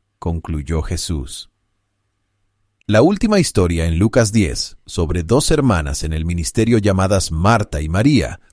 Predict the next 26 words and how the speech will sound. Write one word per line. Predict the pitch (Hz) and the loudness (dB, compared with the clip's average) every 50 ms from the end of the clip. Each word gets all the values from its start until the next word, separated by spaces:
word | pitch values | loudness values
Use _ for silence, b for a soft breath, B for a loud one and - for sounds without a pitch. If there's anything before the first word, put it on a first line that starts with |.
| _ _ _ | _ _ _
proporciona | - 120 143 139 - 156 147 - - 185 196 202 196 | -2 0 0 4 4 2 2 2 2 2 2 2 2
el | 180 156 | 2 0
equilibrio | 139 - 123 117 123 151 156 156 165 156 - | 0 0 0 2 2 2 2 4 2 2 2
perfecto | - 123 117 - - 170 165 - - - 87 78 | 0 0 0 0 -2 -2 -2 -2 -2 -4 -2 0
para | - 82 85 78 | 0 0 0 0
aquellos | 80 - - 120 131 131 135 131 110 | -2 -2 0 0 0 2 2 0 0
de | 113 117 | 0 0
nosotros | 104 98 - - 113 98 - - 92 85 - | 0 0 0 2 0 0 0 -2 -6 -6 -6
que | - 110 107 | -4 -2 0
leemos | 104 104 113 127 135 139 139 139 - 123 | 2 2 2 2 2 2 0 0 0 2
las | 110 101 - - 98 | 2 2 0 0 -2
dos | 92 127 147 170 - | 2 2 2 2 2
primeras | - - 185 165 143 123 123 123 - - | -2 -2 0 0 2 2 2 2 2 0
historias | 135 - - - 147 95 78 80 87 92 - - - - | -2 -2 2 2 2 2 0 -2 -4 -4 -6 -8 -12 -14
sobre | - - - 113 101 90 104 101 | -8 -2 0 0 2 2 0 0
ministrar | 95 95 95 92 90 - - - 101 92 80 78 | 0 0 -2 -2 -4 -4 -4 -4 -4 -4 -2 -4
a | 76 82 | -4 0
otros, | 110 127 113 - - - - - - - - - _ _ _ _ - | 2 2 2 0 -2 -10 -10 -12 -12 -14 -16 -20 _ _ _ _ -2
y | 139 139 | 0 0
nos | 143 135 - 143 | 0 0 -2 -2
involucramos | 143 135 135 139 139 135 135 131 - 170 185 196 185 185 175 - - - | -2 0 2 4 4 4 4 2 2 0 0 0 0 0 -2 -2 -2 0
tanto | 160 151 113 87 76 - 73 71 | 0 0 0 0 -4 -4 -6 -6
en | 71 73 | -6 -6
hacer | 76 - - 120 123 | -6 -4 -2 0 0
el | 139 143 135 | 0 0 0
trabajo | - - 143 151 175 165 117 - - 80 98 120 - | 0 0 2 2 4 2 0 -2 -4 -8 -8 -10 -10